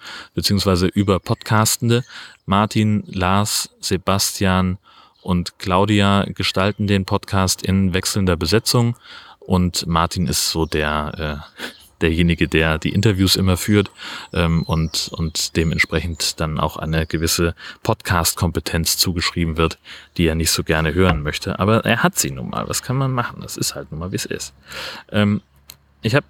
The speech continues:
leider erst zu wenige Folgen gehört von Staatsbürgerkunde. Ähm, und zwar bin ich eingestiegen im,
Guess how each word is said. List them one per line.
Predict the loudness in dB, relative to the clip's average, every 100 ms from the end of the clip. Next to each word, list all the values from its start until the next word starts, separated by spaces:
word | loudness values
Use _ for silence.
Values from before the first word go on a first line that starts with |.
| 0
leider | 2 4 4
erst | 0 -2 -10 -6
zu | 0 2
wenige | 4 2 2
Folgen | 2 2 2
gehört | 0 2
von | 0
Staatsbürgerkunde. | 2 2 0 0 0 0 0 0 2 2 2 -2 -14 _ -20 -8 0
Ähm, | 2 4 2 -2 -6
und | -4
zwar | 0 0
bin | 2 0
ich | -2 0
eingestiegen | 2 2 0 0 0 2 0 0
im, | 0 2 2 2